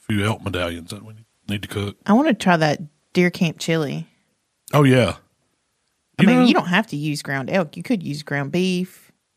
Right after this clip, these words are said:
Speaker 2: ground deer.
Speaker 1: The deer camp, you mean the,
Speaker 2: Cheese.
Speaker 1: uh, queso?
Speaker 2: Yeah.
Speaker 1: The cheese dip?
Speaker 2: Yeah. Oh,
Speaker 1: Yeah.
Speaker 2: yeah, yeah. Did I say chili?
Speaker 1: Yeah,
Speaker 2: Sorry.
Speaker 1: that
Speaker 2: Yeah.
Speaker 1: would have been a good one to do with some of their stuff, though.
Speaker 2: Yeah.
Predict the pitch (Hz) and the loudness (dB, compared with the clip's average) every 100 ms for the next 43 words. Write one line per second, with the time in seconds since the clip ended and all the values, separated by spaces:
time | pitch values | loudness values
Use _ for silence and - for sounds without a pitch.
0 | - 156 151 147 170 170 165 - 160 165 | -4 -2 -2 -4 -4 -2 0 4 4 4
1 | 165 156 127 _ _ _ _ _ 139 143 | 2 2 0 _ _ _ _ _ -2 2
2 | 143 135 123 123 120 110 98 - _ _ | 2 2 2 2 2 0 -6 -12 _ _
3 | - 180 202 262 254 202 _ 392 202 147 | 0 2 4 4 2 -2 _ -2 0 2
4 | 214 214 254 214 - _ _ 294 180 - | 2 2 2 0 -6 _ _ -6 -4 -8
5 | _ _ _ - 240 220 226 196 165 180 | _ _ _ 2 4 4 4 2 2 2
6 | 160 156 175 175 156 160 160 135 110 87 | 2 0 -2 -4 -4 -2 2 2 2 0
7 | - 202 254 143 110 120 190 165 104 95 | 2 4 4 4 2 2 2 2 0 -2
8 | 139 180 92 - 104 101 95 - 151 151 | 0 0 -2 -4 -6 -4 -4 -2 -4 -4
9 | - 95 90 _ _ _ - 180 147 | -4 -6 -6 _ _ _ 0 2 2